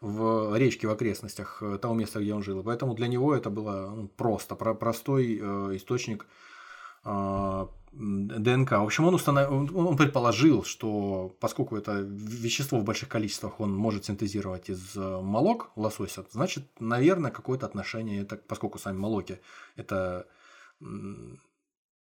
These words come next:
депозитарий такой, э, сперматозоидов, то, на-, наверное, какое-то отношение и Д Н К имеет к, э, наследственной информации. Вот.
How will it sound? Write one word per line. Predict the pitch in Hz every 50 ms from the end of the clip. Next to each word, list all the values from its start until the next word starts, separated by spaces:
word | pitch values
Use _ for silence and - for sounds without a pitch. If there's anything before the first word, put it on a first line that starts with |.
| _ _ _ _ _ -
депозитарий | 110 110 120 135 139 131 120 151 147 - 151 135 117 113 107
такой, | 113 110 - - 123 113 104 101 104
э, | 104 104 104 107 107 104 104 101 101 104 - _ _ _ _ _ _ _ _ _ _ _ - - - - - - _ _ _ _ _ _ _ _ _ _ _ _ _ _ _ _ _ _ -
сперматозоидов, | - - - 113 113 117 135 123 135 196 226 185 143 117 -
то, | - - 127
на-, | 123 127 135
наверное, | 131 143 147 143 175 214 202 165 135
какое-то | 127 127 - 156 147 135
отношение | 120 - - 113 - - 151 139 123
и | 113
Д | 110 117
Н | 117 113
К | 117 - 139 139
имеет | 117 104 104 107 113 110 -
к, | - - -
э, | 110 107 104 104 104 101 101
наследственной | 104 107 - - 123 113 - 117
информации. | 107 98 - 110 98 92 90 - - - - - - - - - - - - - - - - - - - _ _ -
Вот. | - 110 101 98 - -